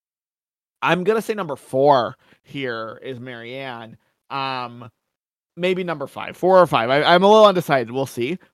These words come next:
But yeah, I just, I, I could see it. And I think it would be a whole lot more of sculpting her inward. I think we saw this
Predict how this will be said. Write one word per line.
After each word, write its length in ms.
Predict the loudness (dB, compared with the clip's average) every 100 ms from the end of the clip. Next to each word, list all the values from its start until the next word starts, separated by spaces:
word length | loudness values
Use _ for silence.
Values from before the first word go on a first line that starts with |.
| -8
But 300 | -6 -6 -8 _ _ _ _ _ _ _ _ _
yeah, 180 | -4 -2
I 100 | -2
just, 280 | -8 -12 -18 _ -16
I, 120 | -12 -8
I 40 | -4
could 180 | -6
see 260 | -6 -2 2
it. 280 | 4 4 0
And 320 | -4 -4 -6 -10
I 200 | -4 -2
think 180 | -2 -2
it 60 | -4
would 140 | -6
be 120 | -4
a 100 | -2 0
whole 240 | 0 0
lot 260 | 0 -2 -4
more 320 | -8 -4 -4
of 220 | -4 -8 _ _ _ _ _ -4
sculpting 520 | -2 -2 -2 -6 -4
her 380 | -4 -2 -2 -4 -10 -10
inward. 640 | -8 -8 -8 -4 -4 -6 _ _
I 100 | -8
think 160 | -8 -8
we 100 | -8
saw 300 | 2 4 4
this 300 | 2 -8